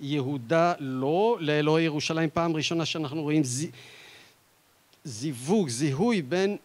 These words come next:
יהווה לירושלים, זה לא תמיד היה. זה נמצא עם יהווה, עם השם יהו בתוניסיה. אבל זה הרבה יותר מאוחר, בספקס בתוניסיה, הרבה יותר מאוחר.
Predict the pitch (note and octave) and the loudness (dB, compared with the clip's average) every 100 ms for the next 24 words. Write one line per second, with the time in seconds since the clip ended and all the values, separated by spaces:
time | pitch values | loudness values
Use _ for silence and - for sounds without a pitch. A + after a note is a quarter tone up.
0 | _ D#3+ D#3 A#2+ C3 G3 A3 - D#3 E3 | _ -2 -2 -2 4 6 6 2 0 2
1 | E3 - D#3+ D#3+ D3 C#3+ D3+ - C#3 C#3 | 4 2 2 2 2 2 0 0 2 2
2 | B2 A#2+ A#2+ C#3 A#3+ C4+ - _ _ E3 | 0 0 0 0 0 -2 -10 _ _ -8
3 | D3 C4 B3+ G#3+ A#3+ A3 F#3+ A3 F3 D#3+ | 2 2 2 0 2 2 6 6 6 4
4 | F#3 F3 - G3 F#3 D#3+ F#3 D#3 G#3 A3 | 2 2 4 4 4 4 4 6 4 4
5 | E3 G3 - F3 F3+ E3 - B2+ A#2 - | 4 4 4 0 2 0 -4 -6 -6 -10
6 | - _ _ - C#3 C#3+ C3 D3 B2+ D3 | -20 _ _ -6 -4 -2 -2 -4 -2 -2
7 | C3+ D3 C3 B2+ B2 D3+ D#3 C3 - - | -2 -4 -2 -4 -4 -4 -4 -4 -10 -8
8 | C#3 - B2+ B2 A#2 B2+ C3+ F3+ F#3 - | -10 -8 -12 -10 -10 -10 -8 -8 -8 -12
9 | - B2 A2+ C#3+ C3 D3 C3+ B2 - F3+ | -18 -14 -8 -8 -8 -8 -6 -6 -4 0